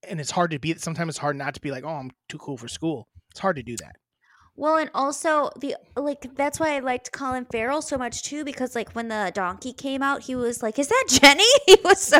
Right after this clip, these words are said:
Speaker 2: excited. <laughs> And it,
Speaker 1: Yep.
Speaker 2: and it was like the donkey from, so I,
Speaker 1: Yeah,
Speaker 2: I don't know.
Speaker 1: I, I would say that Colin Farrell and young, uh, um, Ke Huy Quan are the people that won the night.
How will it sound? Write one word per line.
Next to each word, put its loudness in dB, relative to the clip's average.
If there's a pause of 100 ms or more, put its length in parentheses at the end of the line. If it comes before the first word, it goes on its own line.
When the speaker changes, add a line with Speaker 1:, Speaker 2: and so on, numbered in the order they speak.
(120)
Speaker 2:
excited. 0
<laughs> -6
And 4 (100)
it, -10 (420)
Speaker 1:
Yep. 0
Speaker 2:
and 6
it 0
was -4
like 0
the 2
donkey 0
from, -4 (2500)
so -10
I, -2
Speaker 1:
Yeah, 2
Speaker 2:
I -4
don't -2
know. -2 (360)
Speaker 1:
I, 2
I 6
would 0
say -2
that -2
Colin -2
Farrell 2
and -2
young, -6 (180)
uh, -4 (460)
um, -6 (140)
Ke -8
Huy -6
Quan -6 (100)
are -16
the -16 (120)
people -10
that -12 (160)
won -12 (340)
the -16
night. -16